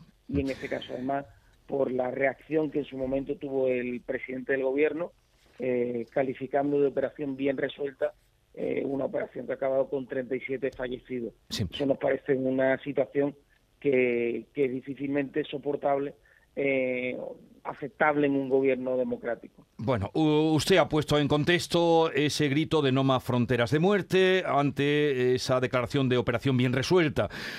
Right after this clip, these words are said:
Speaker 2: Al presidente del gobierno, al que ustedes, eh, exigen que dé explicaciones también, eh, se lo están pidiendo,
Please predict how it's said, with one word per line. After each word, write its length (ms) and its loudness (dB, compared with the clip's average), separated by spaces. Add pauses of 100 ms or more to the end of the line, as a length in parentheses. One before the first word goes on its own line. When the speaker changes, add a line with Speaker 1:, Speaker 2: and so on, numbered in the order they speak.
(160)
Speaker 2:
Al 200 4
presidente 260 2
del 60 4
gobierno, 320 6
al 100 2
que 60 0
ustedes, 520 2
eh, 380 2
exigen 380 0
que 80 2
dé 60 2
explicaciones 560 0
también, 440 2 (320)
eh, 520 0
se 160 -2
lo 40 2
están 220 2
pidiendo, 580 2